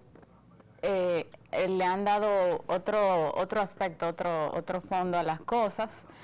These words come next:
donde tenemos más manejo de la información, que antes no, no era así,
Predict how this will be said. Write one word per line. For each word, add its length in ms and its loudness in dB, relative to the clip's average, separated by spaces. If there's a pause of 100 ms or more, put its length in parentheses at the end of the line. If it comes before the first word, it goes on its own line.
(320)
donde 260 0
tenemos 320 0
más 160 2
manejo 380 0
de 80 2
la 80 -2
información, 800 -2 (180)
que 100 -2
antes 440 -2
no, 400 -2
no 240 0
era 140 0
así, 340 -6